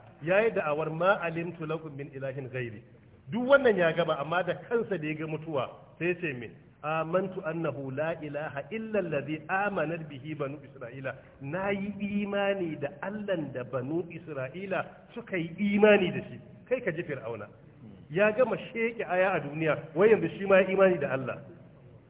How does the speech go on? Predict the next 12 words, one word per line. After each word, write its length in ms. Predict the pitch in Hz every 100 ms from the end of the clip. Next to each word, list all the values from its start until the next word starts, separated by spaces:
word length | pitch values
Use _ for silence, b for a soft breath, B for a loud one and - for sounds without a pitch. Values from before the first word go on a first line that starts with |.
| - - 508 _ _ _ _ _ _ _ _ _ _ _ _ _ _ _ _ _ _ _ _ 151
Allah 260 | 160 143
ya 60 | 147
ce, 120 | 170
"Al'ana 680 | 139 156 160 165 160 165 143
wa 100 | 123
qad 200 | 151 170
asaita 340 | - 156 151 147
qablu 280 | 151 160
wa 60 | 135
kunta 260 | 160 156 147
minal 200 | 160 139
mufsidin." 400 | 147 165 143